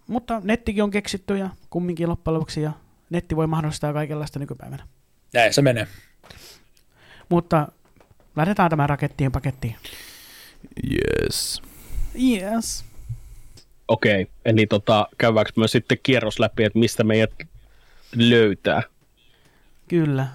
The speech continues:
Speaker 1: rallia vedetään taas.
Speaker 4: Hyvä. Ö, Slaava, se voit heti aloittaa, koska sulla oli niin paljon asioita, että jotkut saattaa ottaa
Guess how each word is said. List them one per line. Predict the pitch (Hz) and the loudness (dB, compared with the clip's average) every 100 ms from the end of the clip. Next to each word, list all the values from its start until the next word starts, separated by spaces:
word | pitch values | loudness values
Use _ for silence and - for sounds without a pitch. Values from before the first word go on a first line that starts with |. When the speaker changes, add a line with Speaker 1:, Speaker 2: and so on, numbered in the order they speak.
| - | -6
Speaker 1:
rallia | - 180 147 139 139 135 | 0 2 2 -2 -4 -4
vedetään | 143 139 135 135 135 | -6 -6 -4 -4 -6
taas. | 143 - _ - | -8 -12 _ 0
Speaker 4:
Hyvä. | 113 104 92 - | 4 4 2 0
Ö, | 110 107 | 2 4
Slaava, | 147 123 107 | 4 4 2
se | 131 110 | 2 2
voit | 107 | 2
heti | 113 120 | 4 4
aloittaa, | 107 107 98 - 90 | 4 2 0 -2 -2
koska | - 107 107 | -2 -2 0
sulla | 110 104 | 2 4
oli | 101 107 | 4 4
niin | 110 | 4
paljon | 104 104 107 | 4 4 4
asioita, | 104 113 90 98 | 4 2 2 2
että | 101 107 | 4 4
jotkut | - 101 98 | 2 0 2
saattaa | 104 - 104 | 0 2 0
ottaa | - | 2